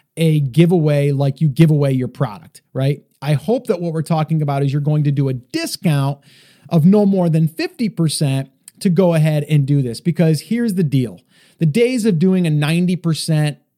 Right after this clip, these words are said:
off giveaway, a hundred percent off giveaway to go ahead and boost your rank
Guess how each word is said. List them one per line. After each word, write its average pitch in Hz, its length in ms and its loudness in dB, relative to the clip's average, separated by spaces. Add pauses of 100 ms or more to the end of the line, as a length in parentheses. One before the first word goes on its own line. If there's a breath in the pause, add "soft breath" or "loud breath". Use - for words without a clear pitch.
off 143 400 -6
giveaway, 143 560 2
a 127 60 -8
hundred 165 360 -2
percent 151 400 -2
off 135 280 -8
giveaway 135 440 0
to 143 120 -8
go 180 160 -2
ahead 156 180 0
and 127 160 -6
boost 190 280 -2
your 185 120 -2
rank 135 400 -2